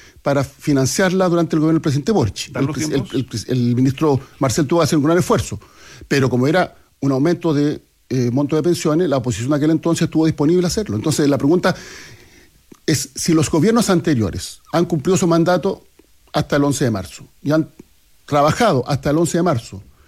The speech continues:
Speaker 1: eh, para sacar iniciativas que son positivas para el país. Bueno, ¿por qué no habríamos nosotros de trabajar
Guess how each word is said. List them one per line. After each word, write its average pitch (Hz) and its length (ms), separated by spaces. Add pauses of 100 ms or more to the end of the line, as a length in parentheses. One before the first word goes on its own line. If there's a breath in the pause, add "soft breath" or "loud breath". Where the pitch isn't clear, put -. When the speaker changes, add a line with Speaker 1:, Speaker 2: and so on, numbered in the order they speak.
(240 soft breath)
Speaker 1:
eh, 135 160
para 143 180
sacar 156 240
iniciativas 165 380
que - 100
son 165 240
positivas 160 380
para 160 120
el 147 80
país. 160 500 (1300)
Bueno, 156 200
¿por 120 200
qué 190 340
no 170 100
habríamos 156 400
nosotros 165 440
de 151 60
trabajar 143 500